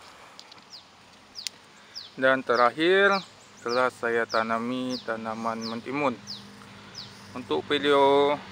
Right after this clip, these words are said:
budidaya mentimun, teman-teman bisa cari di playlist di channel saya ini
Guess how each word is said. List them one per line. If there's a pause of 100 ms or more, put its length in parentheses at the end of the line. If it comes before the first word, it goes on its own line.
(1080)
budidaya
mentimun,
teman-teman
bisa (560)
cari
di (120)
playlist (560)
di (880)
channel
saya
ini